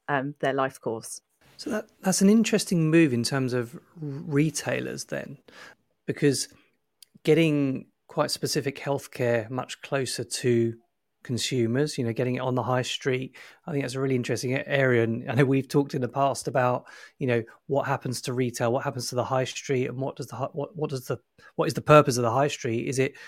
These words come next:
Speaker 2: you know, it has to move away from just retail, it has to move into community, it has to communi-, move into healthcare as well. So,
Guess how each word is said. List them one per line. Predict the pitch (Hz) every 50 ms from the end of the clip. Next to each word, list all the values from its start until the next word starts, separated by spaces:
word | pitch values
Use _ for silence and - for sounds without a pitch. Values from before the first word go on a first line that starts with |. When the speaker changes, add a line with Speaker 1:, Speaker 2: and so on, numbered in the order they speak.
| - _ -
Speaker 2:
you | 151
know, | 127
it | 117 123 -
has | - 156 -
to | - 139
move | 131 135 131 117
away | 123 131 127
from | 120 - 117
just | 117 135 120 - -
retail, | 139 131 127 - - 135 127 131
it | 123
has | 135 131 - -
to | -
move | 127 123 127 120 117
into | 127 117 120 - 139 120 117 - - - - _ _
community, | - 127 127 127 127 123 117 - - 127
it | 127 117
has | 127 127 - -
to | - -
communi-, | 127 123 120 127 131 - - _
move | 151 135 123 117
into | 127 123 117 -
healthcare | - 139 131 120 - - - 123 120 120
as | 117 117
well. | 156 147 127 120 110
So, | - - 156 147 135